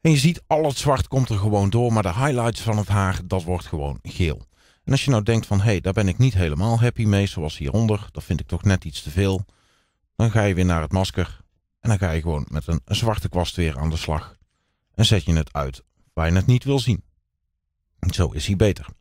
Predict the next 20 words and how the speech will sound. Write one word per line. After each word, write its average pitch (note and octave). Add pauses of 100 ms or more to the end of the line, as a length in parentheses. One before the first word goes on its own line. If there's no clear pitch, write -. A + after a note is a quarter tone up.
(800)
Ga -
ik D3+
door F3
naar D3+
het A#2+
volgende D3+
detail. C#3
En G#2+
dat A#2
zijn G2+
in G#2
dit G#2
geval - (120)
de G2
lippen. D3+ (720)
Ik B2+
maak C3+ (120)
wederom C#3+
een G#2+
kleur. C3+